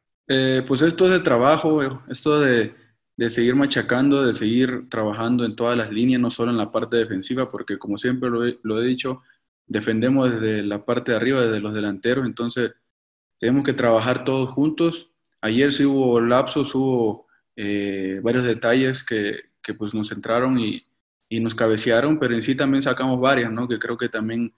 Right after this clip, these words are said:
eso vale, y no de todas nos cabecearon, pero sí hubieron varias de peligro. Eh, creo que tenemos, eh, bueno, prácticamente un día, dos días para, para ver esos detalles y, y,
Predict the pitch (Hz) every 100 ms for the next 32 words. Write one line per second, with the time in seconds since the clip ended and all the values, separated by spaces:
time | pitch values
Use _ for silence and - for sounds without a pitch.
0 | _ _ _ 110 117 123 117 131 151 175
1 | - _ _ _ _ _ 107 107 110 123
2 | 117 120 123 120 123 107 120 131 131 110
3 | 107 120 127 127 120 113 120 117 113 120
4 | 113 113 104 117 135 143 _ _ _ _
5 | _ - 107 104 101 101 127 123 123 117
6 | 120 113 110 110 104 98 110 104 104 113
7 | 117 113 113 113 113 110 117 120 131 120
8 | 117 123 123 113 - - _ _ _ _
9 | - 117 120 139 143 143 127 127 135 160
10 | 156 123 107 107 104 101 104 110 104 101
11 | 101 110